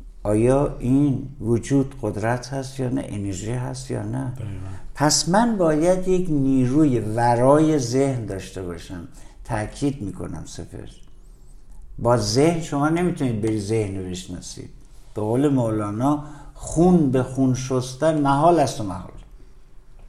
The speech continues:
Speaker 1: شما نمیتونید با فکر کردن بر فکر غلبه کنید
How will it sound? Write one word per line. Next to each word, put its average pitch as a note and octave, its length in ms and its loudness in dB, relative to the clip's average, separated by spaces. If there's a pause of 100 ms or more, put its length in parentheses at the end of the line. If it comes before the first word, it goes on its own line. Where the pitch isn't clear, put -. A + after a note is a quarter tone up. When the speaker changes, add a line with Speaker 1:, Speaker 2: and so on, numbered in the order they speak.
(2000)
Speaker 1:
شما F3+ 220 4
نمیتونید A#3 360 4
با F#3 120 12
فکر E3+ 340 4
کردن C3+ 480 4
بر B2 120 4
فکر A#2+ 380 0
غلبه G#2 340 -2
کنید - 480 -12